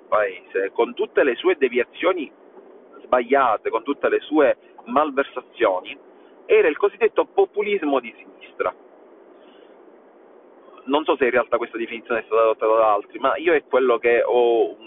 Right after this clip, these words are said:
quella che ho utilizzato per identificare quello che stava succedendo attorno al contismo. Per anni, per anni, da quando Vladimir Putin, eh,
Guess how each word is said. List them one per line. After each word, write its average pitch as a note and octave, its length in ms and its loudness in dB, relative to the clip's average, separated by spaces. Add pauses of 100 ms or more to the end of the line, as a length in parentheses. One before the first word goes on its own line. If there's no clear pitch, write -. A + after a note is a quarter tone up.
(120)
quella B2+ 260 2
che B2 100 -2
ho A#2+ 160 2
utilizzato A#2 640 -2
per G#2 120 -4
identificare A#2 640 -4
quello B2 180 -2
che B2 140 -8
stava C3 160 0
succedendo C3 480 -4
attorno G#2+ 400 -4
al G#2 160 -6
contismo. - 640 -8 (840)
Per F#3 160 4
anni, B2 540 -2
per C3+ 140 4
anni, G#2 380 -2
da A2 120 0
quando A#2+ 600 2
Vladimir A2+ 520 -4
Putin, A2 520 -14
eh, G2 680 -6